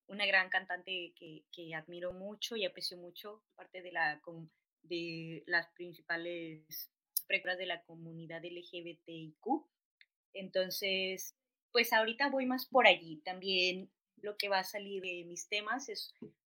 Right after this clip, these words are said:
más hacia el lado del activismo, el activismo y la ecología, porque son temas que me interesan mucho. Cre-, creo que si no es en este <laughs> momento en donde estamos hablando de esto, no vamos a poder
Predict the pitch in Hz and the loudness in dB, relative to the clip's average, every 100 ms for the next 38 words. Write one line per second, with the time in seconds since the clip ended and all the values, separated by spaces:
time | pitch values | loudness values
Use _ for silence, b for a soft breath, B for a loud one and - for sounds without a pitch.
0 | - 190 185 180 - - 180 185 196 175 | -6 -2 0 -2 -8 2 4 4 0 0
1 | 175 165 175 175 170 165 160 - 165 190 | 0 0 -4 -4 0 0 0 -4 -14 -12
2 | 202 - 208 214 233 208 - _ _ _ | -10 -10 -8 -6 -8 -10 -20 _ _ _
3 | - 185 175 - 180 180 175 190 185 180 | -6 0 0 -2 -8 -8 -8 -8 -6 -4
4 | 180 170 170 170 160 156 - 247 - _ | -4 -4 -4 -6 -10 -8 -2 -2 -2 _
5 | _ _ _ _ - - - 214 214 - | _ _ _ _ -12 -4 0 0 0 -2
6 | 190 185 175 175 175 190 190 190 190 175 | -4 -4 -4 -4 -2 -4 -6 -8 -8 -10
7 | - 180 175 180 185 185 202 190 180 160 | -10 -12 -8 -2 -2 -2 -2 0 0 -2
8 | - _ _ _ _ _ _ - 190 202 | -12 _ _ _ _ _ _ -8 -2 0
9 | 214 - - _ _ _ 220 220 220 - | 0 -2 -12 _ _ _ -2 0 -4 4
10 | 220 202 208 220 190 190 208 190 180 170 | 6 6 4 -2 -4 -8 -8 -8 -6 -6
11 | 165 190 185 196 175 175 175 185 180 170 | 0 0 0 0 -2 -4 -6 -6 -4 -6
12 | 165 - 185 - _ _ _ _ _ _ | -8 -10 -12 -12 _ _ _ _ _ _
13 | _ - 190 208 208 208 214 208 180 170 | _ -10 0 6 6 6 -4 -6 -6 -4
14 | 170 170 | -4 -4